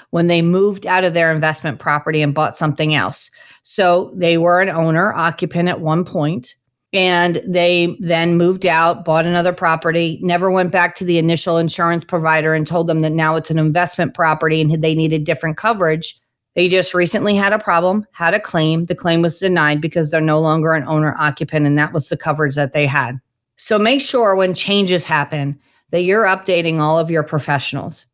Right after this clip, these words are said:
Make sure that you check in with them regularly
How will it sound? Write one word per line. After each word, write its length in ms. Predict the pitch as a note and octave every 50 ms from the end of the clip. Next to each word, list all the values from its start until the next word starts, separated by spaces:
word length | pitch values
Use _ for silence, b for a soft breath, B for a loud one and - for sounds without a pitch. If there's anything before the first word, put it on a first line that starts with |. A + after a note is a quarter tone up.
| _ -
Make 180 | F#3 A3 A3+
sure 160 | B3 - D4+
that 120 | D#4 D#4+ C4
you 120 | A3+ G#3+
check 400 | - - - G3 G3+ G3 G3+ -
in 180 | G3+ B3 C4+ A#3+
with 200 | F3+ C#3 - -
them 320 | C#3+ C3 C#3+ F3+ D#3+ - _ _ _ _
regularly 880 | D#3+ E3+ F#3+ A3 B3 C4+ C4 A#3+ G#3+ F3 C#3+ B2 G2 G#2+ - - _